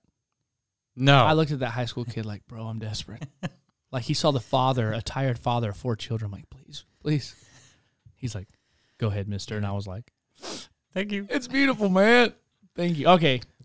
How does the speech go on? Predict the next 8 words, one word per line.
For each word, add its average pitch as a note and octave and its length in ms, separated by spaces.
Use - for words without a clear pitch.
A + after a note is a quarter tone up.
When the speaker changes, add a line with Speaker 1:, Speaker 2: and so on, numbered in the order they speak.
Speaker 1:
You A#2 60
ready? B2+ 260
Speaker 2:
It's - 100
time A3+ 240
for A#3+ 100
the G#3+ 100
fugu. B2 460
Speaker 1:
Yep. A2+ 140